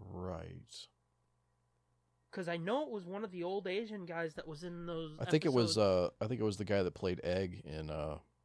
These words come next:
Speaker 1: uh, Big Trouble in Little China, the dude with, like, the wonky eye.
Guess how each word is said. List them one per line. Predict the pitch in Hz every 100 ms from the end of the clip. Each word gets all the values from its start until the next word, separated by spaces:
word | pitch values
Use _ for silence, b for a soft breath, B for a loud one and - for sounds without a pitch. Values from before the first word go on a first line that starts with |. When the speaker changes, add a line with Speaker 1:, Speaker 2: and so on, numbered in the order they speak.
| _ _ _ _ _ _ _ _ _ _ _ _ _ _ _ -
Speaker 1:
uh, | 95 110 - -
Big | 101 101
Trouble | 98 85
in | 87
Little | 85
China, | 80 87 92 95
the |
dude | 87 90 87
with, | 82
like, | 85 90
the | 85
wonky | 90 85 90 82
eye. | 87 95